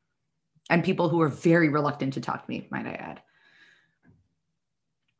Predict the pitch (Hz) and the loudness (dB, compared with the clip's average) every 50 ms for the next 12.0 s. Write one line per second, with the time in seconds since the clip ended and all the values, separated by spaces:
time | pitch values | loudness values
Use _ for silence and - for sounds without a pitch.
0 | _ _ 208 202 196 190 190 190 190 175 151 - - - - 220 226 233 233 240 | _ _ 4 6 6 6 6 4 2 0 -2 -6 -12 -2 4 6 8 10 10 10
1 | 226 170 180 170 165 160 160 160 - - - - - - _ _ _ _ _ - | 8 8 6 2 2 2 0 -2 -4 -8 -14 -16 -16 -20 _ _ _ _ _ -20
2 | _ _ _ _ _ _ _ - 208 180 - 220 180 202 196 190 190 175 175 175 | _ _ _ _ _ _ _ -10 -10 -6 -4 -2 2 4 4 4 4 2 2 2
3 | 175 175 170 - - 156 135 139 131 - - - - - - _ _ _ _ _ | 2 0 0 -4 -4 -4 -4 -4 -4 -6 -8 -12 -16 -18 -20 _ _ _ _ _
4 | _ _ _ _ _ _ _ _ _ _ _ _ _ _ _ _ _ _ _ _ | _ _ _ _ _ _ _ _ _ _ _ _ _ _ _ _ _ _ _ _
5 | _ _ _ _ _ _ _ - 175 180 175 175 170 170 170 170 170 165 165 147 | _ _ _ _ _ _ _ 2 4 4 4 6 4 4 4 4 2 2 0 -2
6 | - - _ _ _ _ _ _ _ _ 170 170 180 175 170 175 170 - - - | -4 -10 _ _ _ _ _ _ _ _ 2 4 6 6 6 4 0 -4 -4 -4
7 | 190 - - - - 190 190 175 175 - - 240 247 285 254 233 - - 160 - | -4 -4 -4 -4 2 2 2 4 2 4 4 4 6 6 4 4 2 0 0 2
8 | 156 135 - - 151 151 151 147 147 147 151 147 147 143 143 - - _ - 160 | 2 2 2 0 -2 0 2 2 4 4 4 4 2 0 -2 -8 -16 _ 0 0
9 | 160 147 156 175 160 - - - 170 156 156 151 151 151 131 131 - 143 - - | 0 2 2 2 0 0 -2 0 2 2 4 4 4 2 2 0 -2 -2 -4 -4
10 | - - _ 160 156 - - 175 160 - - 147 151 147 - 156 156 147 143 143 | -8 -2 _ -2 -2 0 0 -2 0 2 0 0 0 0 0 -2 -2 -2 -2 -2
11 | 143 143 151 147 143 139 127 139 139 147 156 175 175 180 175 170 165 165 156 - | -2 -2 -2 0 0 0 0 0 -2 0 2 2 2 2 2 2 0 0 -2 -4